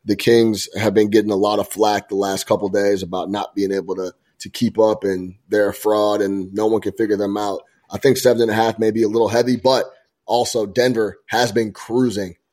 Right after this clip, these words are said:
They've been <laughs> locked in. And of course, they're in Denver, the best home court advantage in the N B A, and that's where they take care of business at. But if you need some more action for whatever reason, I do lean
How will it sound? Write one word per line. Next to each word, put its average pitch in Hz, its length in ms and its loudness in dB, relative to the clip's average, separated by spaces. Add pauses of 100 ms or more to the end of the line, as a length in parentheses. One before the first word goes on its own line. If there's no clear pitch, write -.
(120)
They've 127 160 6
been 123 200 0
<laughs> - 0 -
locked 131 340 -2
in. 113 220 2
And 110 100 -2
of 104 140 -8
course, 123 320 4
they're 117 200 6
in 117 160 -2
Denver, 107 420 -2 (380)
the 113 80 -4
best 117 280 0
home 123 160 2
court 117 220 2
advantage 107 360 -2
in 110 60 -8
the 110 120 0
N 107 80 -2
B 110 140 2
A, 107 360 2
and 101 260 -4
that's 104 240 -2
where 104 100 -2
they 101 120 0
take 98 240 -2
care 101 140 2
of 92 100 -4
business 101 360 0
at. 95 220 -4
But 117 200 2 (420)
if 131 160 2
you 160 100 -2
need 165 220 0
some 156 140 0
more 143 260 8
action 113 520 -2
for 113 140 -2
whatever 110 340 0
reason, 101 320 -6
I 92 100 -10
do 98 180 -8
lean 98 340 -6